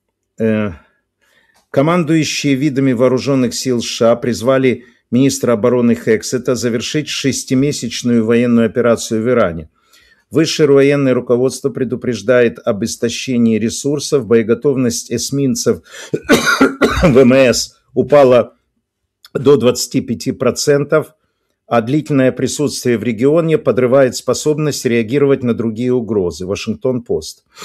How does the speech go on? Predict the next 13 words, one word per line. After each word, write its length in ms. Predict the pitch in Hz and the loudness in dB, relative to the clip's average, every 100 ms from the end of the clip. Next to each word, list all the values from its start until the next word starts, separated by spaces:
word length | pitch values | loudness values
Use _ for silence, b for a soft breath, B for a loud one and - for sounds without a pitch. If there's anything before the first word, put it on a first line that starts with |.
| B B _ _ _ _ _ _ _ _ _ _ - - | B B _ _ _ _ _ _ _ _ _ _ -20 -4
Верховный 500 | 117 120 170 156 147 | 0 2 2 2 2
лидер 340 | 151 123 139 | 0 2 2
Ирана 480 | 131 131 135 127 117 | 4 4 2 2 0
Моджтаба 600 | 123 - - 131 120 123 | 0 -2 -2 -2 2 0
Хаменеи 540 | - 113 117 113 135 | 0 -2 0 0 0
призвал 480 | 151 135 101 120 131 | -2 -4 -2 0 2
мусульманские 760 | 120 113 113 117 113 113 - 113 | 0 -2 -2 -2 -2 -4 -6 -6
страны 420 | - 127 143 135 | -2 0 0 0
объединиться 600 | 107 98 107 120 - 107 | -4 -6 -4 -4 -4 -8
против 400 | - 110 - 95 | -4 -6 -6 -12
С 20 | |
Ш 240 | - - | -10 -8
А. 140 | 73 | -8